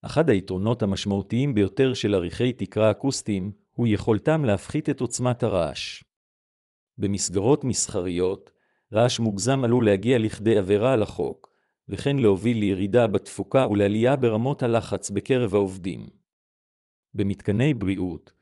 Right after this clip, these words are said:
סביבה שקטה חיונית לצרכים של המטופלים ושל הצוותים הרפואיים. אפילו בבתים, הפחתת רעש יכולה לשפר משמעותית את איכות החיים על ידי מתן אווירה שלווה.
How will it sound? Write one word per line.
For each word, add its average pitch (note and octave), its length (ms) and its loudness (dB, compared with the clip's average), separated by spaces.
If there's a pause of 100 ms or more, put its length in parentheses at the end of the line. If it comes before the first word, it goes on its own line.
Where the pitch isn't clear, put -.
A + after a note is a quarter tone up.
(220)
סביבה G2 440 0
שקטה C3+ 400 2
חיונית A2+ 540 0
לצרכים A2 540 -2
של A2 180 0
המטופלים A2 840 -2
ושל B2 320 0
הצוותים A#2 500 -2
הרפואיים. G2 680 -2 (1080)
אפילו E3+ 320 2
בבתים, F#2 680 0 (320)
הפחתת - 540 0
רעש A2+ 320 4
יכולה G#2 360 2
לשפר B2+ 420 0
משמעותית G#2 680 -2
את - 120 -2
איכות C3+ 300 -4
החיים A#2+ 440 -2
על G#2+ 80 0
ידי G#2+ 240 2
מתן C3+ 420 0
אווירה G#2+ 340 0
שלווה. F2+ 560 -4